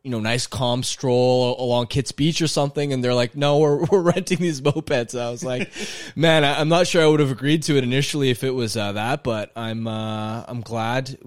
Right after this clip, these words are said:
Speaker 1: I, uh, made it out all safe and sound and,
Speaker 2: So
Speaker 1: uh, new experiences." You know?
Speaker 2: So you crossed over from Stanley Park is where I think you said you started. You went
Speaker 1: Yeah.
Speaker 2: over to North Shore. What are you doing over there in, like, in North Van?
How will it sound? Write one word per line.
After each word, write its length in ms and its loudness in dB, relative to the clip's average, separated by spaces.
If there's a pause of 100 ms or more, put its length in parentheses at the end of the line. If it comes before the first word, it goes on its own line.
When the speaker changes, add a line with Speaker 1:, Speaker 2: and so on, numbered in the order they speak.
(180)
Speaker 1:
I, 280 -6
uh, 140 -2
made 200 0
it 120 0
out 200 0
all 140 2
safe 340 -4
and 120 -4
sound 440 -4
and, 200 -4
Speaker 2:
So 60 -2
Speaker 1:
uh, 280 -2
new 160 -6
experiences." 520 -8
You 80 -16
know? 60 -12
Speaker 2:
So 60 -4
you 100 -2
crossed 400 -4
over 300 0
from 280 -4
Stanley 360 -2
Park 240 0
is 100 -4
where 100 2
I 80 2
think 200 -4
you 40 -4
said 200 -2
you 80 -4
started. 320 -2
You 80 2
went 140 4
Speaker 1:
Yeah. 80 4
Speaker 2:
over 100 -2
to 100 -4
North 220 -2
Shore. 280 -2
What 140 -2
are 20 0
you 80 0
doing 240 0
over 200 -2
there 180 2
in, 100 -2
like, 200 -6
in 100 -4
North 220 -4
Van? 240 -2